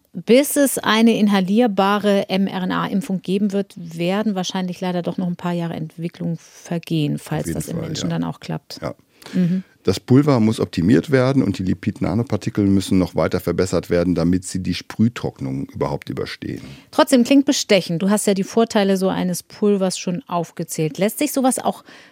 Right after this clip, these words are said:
Speaker 1: an anderer Stelle im Körper oder für andere Krankheitserreger einsetzen eigentlich?
Speaker 2: Mm, klar, Durchfallerreger befallen ja die
Speaker 1: Stimmt.
Speaker 2: Schleimhäute im Darm. Ähm, man könnte so ein Pulver auch in der Kapsel zum Schlucken verpacken.
Speaker 1: Mhm.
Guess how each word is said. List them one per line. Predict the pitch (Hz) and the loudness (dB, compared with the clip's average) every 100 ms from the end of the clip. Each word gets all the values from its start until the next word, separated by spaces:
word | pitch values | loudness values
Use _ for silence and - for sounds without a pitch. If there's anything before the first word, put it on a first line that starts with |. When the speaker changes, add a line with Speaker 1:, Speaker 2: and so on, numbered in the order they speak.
| _ | _
Speaker 1:
an | 165 - | -6 -2
anderer | 160 185 226 | -2 0 0
Stelle | 240 - 240 | 0 0 2
im | 247 220 | 2 0
Körper | - 226 226 220 | 0 0 2 0
oder | 180 165 156 - _ _ _ | 0 -2 -4 -10 _ _ _
für | - 180 | -4 -2
andere | 165 196 175 | 0 0 0
Krankheitserreger | - - 143 - - - 214 226 220 - | -2 -2 -2 -2 -4 -4 -2 -2 -2 -4
einsetzen | 214 208 220 220 | -4 -2 -4 -4
eigentlich? | 214 226 294 - - _ - | -4 -4 -8 -12 -20 _ -2
Speaker 2:
Mm, | 135 139 | 2 4
klar, | - 190 - - - | 4 2 0 -4 -4
Durchfallerreger | 123 160 - 110 87 87 92 92 87 - - | 4 4 4 2 4 4 4 4 2 -2 -8
befallen | 101 - 98 110 | -8 -2 2 4
ja | 107 | 4
die | 101 | 2
Speaker 1:
Stimmt. | 240 | 4
Speaker 2:
Schleimhäute | 101 104 104 98 101 - | 4 4 4 4 2 2
im | - 92 | 2 2
Darm. | 87 80 80 110 202 240 _ - _ - | 2 2 2 2 2 -2 _ -20 _ -6
Ähm, | 95 98 98 | -4 -2 0
man | 92 90 | 0 0
könnte | 110 127 | -2 0
so | 95 | 0
ein | 95 | -2
Pulver | - 117 104 92 | 0 0 0 -2
auch | 98 | -2
in | 95 | -2
der | 87 | -2
Kapsel | - - - 107 | -6 -4 -4 -4
zum | - 92 | -2 -2
Schlucken | - 98 123 | -2 -2 0
verpacken. | 120 127 - 139 190 - - - 156 | 0 0 -2 0 -2 -4 -14 -20 -6
Speaker 1:
Mhm. | 185 | -4